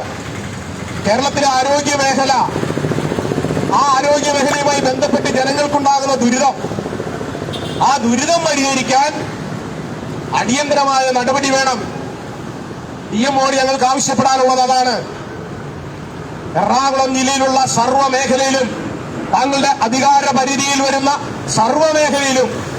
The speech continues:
അധികാരം ഉപയോഗിച്ചുകൊണ്ട് പരിശോധന നടത്തി തെറ്റുകാരെ ശിക്ഷിക്കപ്പെടാനുള്ള മാർഗം ഉണ്ടാക്കണം. അതല്ലാതെ ചില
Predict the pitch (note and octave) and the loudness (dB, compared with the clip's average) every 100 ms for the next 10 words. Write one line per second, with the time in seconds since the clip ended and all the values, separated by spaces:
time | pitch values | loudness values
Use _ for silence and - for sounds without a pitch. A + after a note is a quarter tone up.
0 | D#3 G3+ C4+ C#4+ C#4 C4+ C4 C4+ C#4 C4+ | -2 2 4 4 4 2 2 2 2 2
1 | C4 C4+ C4+ B3+ - - - G3+ C4 - | 2 0 2 0 0 -2 2 2 2 2
2 | C#4+ C#4+ C4+ C4+ C4+ C4+ C4 - - - | 2 2 2 2 0 0 -2 -2 -2 -2
3 | A3 A3+ - F#3+ G3+ C4+ C4+ A#3+ - A#3 | 0 0 0 4 4 2 2 0 0 0
4 | C#4 C4 C4 B3+ B3 A#3+ B3 C4 B3 A#3+ | 0 2 2 4 2 2 2 2 2 2
5 | A#3 A#3 D3+ - - - - - - - | 0 -2 -2 -4 -6 -6 -6 -6 -6 -6
6 | - - - - - - - - - - | -6 -6 -4 -6 -6 -4 -4 -4 -4 0
7 | - B3+ C4 C4 C4 C4+ B3+ G3+ - - | 2 4 4 4 4 4 2 0 -4 -4
8 | - - - - - - - - - - | -4 -4 -4 -4 -4 -4 -4 -4 -6 -6
9 | - - - A3 | -6 -4 -2 2